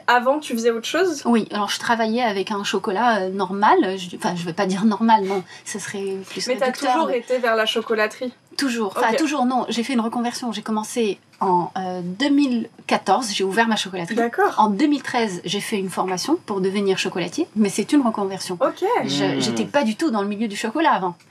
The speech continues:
Speaker 1: Et
Speaker 3: Mais
Speaker 1: tu
Speaker 3: t'étais déjà amatrice du produit, comme tu nous disais.
Speaker 2: J'étais amatrice du produit, mais je ne connaissais pas tout.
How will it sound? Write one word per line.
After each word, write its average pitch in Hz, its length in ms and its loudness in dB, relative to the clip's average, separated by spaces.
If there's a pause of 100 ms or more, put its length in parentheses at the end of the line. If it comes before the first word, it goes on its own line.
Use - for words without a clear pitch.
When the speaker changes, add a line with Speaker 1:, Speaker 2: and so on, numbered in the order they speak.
(140)
Speaker 1:
Et - 140 2
Speaker 3:
Mais 143 180 0
Speaker 1:
tu 135 100 -2
Speaker 3:
t'étais 131 160 0
déjà 131 240 0
amatrice 143 720 0
du 127 100 -4
produit, 117 400 -2
comme 107 180 -4
tu 110 140 -8
nous 113 80 -2
disais. 104 300 0
Speaker 2:
J'étais 247 260 2
amatrice 330 440 0
du 233 100 -2
produit, 254 360 0
mais 339 100 4
je 233 100 2
ne 226 60 4
connaissais 240 380 0
pas 247 140 -4
tout. 233 220 -8